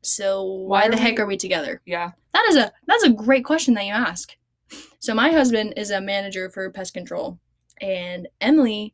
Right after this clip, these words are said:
Speaker 1: works for his pest control company that he manages over. So
Speaker 2: I'm sure you guys have heard of it.
Speaker 1: Yeah,
Speaker 2: It's called
Speaker 1: it's
Speaker 2: Summer Sales.
Speaker 1: Yeah, it's summer sales, you
Speaker 2: I'm pretty
Speaker 1: know.
Speaker 2: sure everybody and their dog does it.
Speaker 1: Yeah, um, first off,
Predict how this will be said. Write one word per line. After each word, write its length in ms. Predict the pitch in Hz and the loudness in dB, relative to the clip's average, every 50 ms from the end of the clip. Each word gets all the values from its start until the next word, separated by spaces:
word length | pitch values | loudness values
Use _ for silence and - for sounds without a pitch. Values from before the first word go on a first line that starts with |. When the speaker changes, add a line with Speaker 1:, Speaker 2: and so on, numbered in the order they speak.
| _ _ | _ _
Speaker 1:
works 240 | - 208 208 - - | -10 -8 -6 -6 -6
for 160 | - 214 214 | -4 -4 -2
his 180 | 220 226 233 - | -2 -4 -4 -2
pest 220 | - 320 320 - | -2 -2 -2 0
control 300 | 262 226 220 202 196 190 | -2 -2 -2 -4 -10 -10
company 440 | - 202 190 185 185 185 180 180 185 | -10 -12 -12 -12 -12 -12 -12 -12 -12
that 140 | 180 180 185 | -12 -14 -14
he 160 | 202 202 208 | -12 -8 -4
manages 460 | 220 247 285 302 269 214 196 185 - | -2 0 2 2 2 0 -2 -6 -8
over. 300 | 175 170 - - - - _ _ _ _ - - - - - _ _ _ _ _ _ _ _ _ - | -8 -8 -8 -10 -12 -12 _ _ _ _ -20 -20 -20 -20 -20 _ _ _ _ _ _ _ _ _ -4
So 760 | - - 214 208 202 202 196 196 190 190 190 190 190 185 - - - | -4 0 2 4 4 4 4 4 2 0 0 -2 -4 -6 -6 -4 -2
Speaker 2:
I'm 100 | 240 254 | -2 -2
sure 160 | - 339 349 | 0 0 0
you 80 | 339 | 4
guys 160 | 320 285 254 226 | 4 4 4 4
have 100 | 208 190 | 0 -2
heard 200 | 185 175 170 170 | -4 -6 -6 -2
of 80 | 220 | 2
it. 20 | 240 | 2
Speaker 1:
Yeah, 100 | 214 - | 2 2
Speaker 2:
It's 100 | - - | 0 0
called 200 | 247 262 254 214 | 2 2 2 2
Speaker 1:
it's 80 | 214 | 0
Speaker 2:
Summer 180 | 220 196 180 180 | -2 0 -2 -2
Sales. 320 | - - 165 160 156 151 226 | -4 -4 -2 -2 0 2 4
Speaker 1:
Yeah, 160 | 220 214 180 | 4 4 4
it's 100 | - - | 2 4
summer 240 | 302 294 302 302 294 | 6 8 8 8 8
sales, 420 | 302 269 247 233 233 233 233 233 | 6 6 6 8 8 6 4 4
you 60 | 233 214 | 0 -2
Speaker 2:
I'm 120 | 214 208 | 0 0
pretty 140 | 202 240 247 | 0 0 0
Speaker 1:
know. 40 | 240 | 0
Speaker 2:
sure 180 | - 226 202 | 0 -2 -2
everybody 480 | - - 180 175 180 175 180 175 170 170 | 0 -2 -2 -4 -4 -8 -8 -8 -10 -8
and 80 | 165 165 | -10 -10
their 100 | 170 165 | -12 -10
dog 280 | 185 190 196 180 175 | -10 -8 -8 -8 -8
does 240 | - 185 180 175 175 | -6 -8 -8 -6 -6
it. 240 | 185 180 180 175 - - - - - - | -6 -6 -6 -6 -8 -12 -20 -20 -10 0
Speaker 1:
Yeah, 220 | 285 240 202 185 180 - _ - | 2 2 2 2 -2 -8 _ 2
um, 360 | 240 233 226 233 214 - - _ | 2 4 4 2 0 -4 -12 _
first 240 | - - 247 262 294 | -4 -2 -2 2 4
off, 160 | 269 262 | 2 2